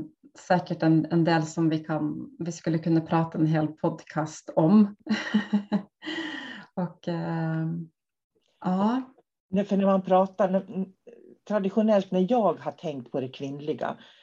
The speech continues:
Speaker 2: eller jag tror att det är många med mig också, så ser man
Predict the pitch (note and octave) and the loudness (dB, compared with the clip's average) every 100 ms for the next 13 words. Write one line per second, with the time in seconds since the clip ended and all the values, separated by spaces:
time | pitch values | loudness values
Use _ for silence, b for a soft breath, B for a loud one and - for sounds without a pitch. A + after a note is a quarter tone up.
0 | B B _ E3+ D#3+ E3 - D4 G3+ F#3 | B B _ -4 -2 -2 -2 0 2 2
1 | F3 F3 F3+ E3+ D#3+ D#3 D3+ F#3 - D3+ | 2 -2 -2 -2 -2 -2 -2 -2 -4 -10
2 | E3+ G3+ - G3 F3+ F3 E3 D#3+ | -8 -8 0 2 2 0 -2 -2